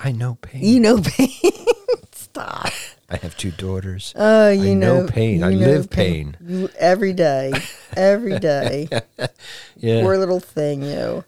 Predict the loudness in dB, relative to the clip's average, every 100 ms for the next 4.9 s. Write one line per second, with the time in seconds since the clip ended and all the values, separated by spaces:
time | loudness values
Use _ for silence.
0 | _ -10 -6 -4 -4 -8 -10 -16 _ _
1 | _ _ -18 -16 -12 -12 -12 -12 -16 -16
2 | -16 -16 -4 2 4 4 4 4 4 0
3 | -4 -6 -6 2 4 2 0 0 0 0
4 | -2 -4 -8 -20 -20 -20 -20 -20 -20